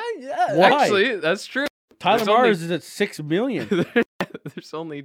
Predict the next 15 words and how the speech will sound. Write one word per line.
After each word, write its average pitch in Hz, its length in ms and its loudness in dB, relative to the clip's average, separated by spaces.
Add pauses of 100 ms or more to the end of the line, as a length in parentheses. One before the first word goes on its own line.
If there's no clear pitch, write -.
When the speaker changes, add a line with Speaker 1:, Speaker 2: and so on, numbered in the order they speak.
Speaker 1:
two 160 460 -6
freaking 131 500 -12
D-men 143 380 -8
out 151 260 -8
there. - 280 -18 (120)
Speaker 2:
Right? 147 300 -2
Like, 165 160 -6
it, 156 180 -8
it's 156 300 -12
Speaker 1:
That 123 160 -4
is 214 140 -10
true. 123 380 -10 (1200)
I'm 139 140 -6
sure, 214 380 -4
like, 120 420 -4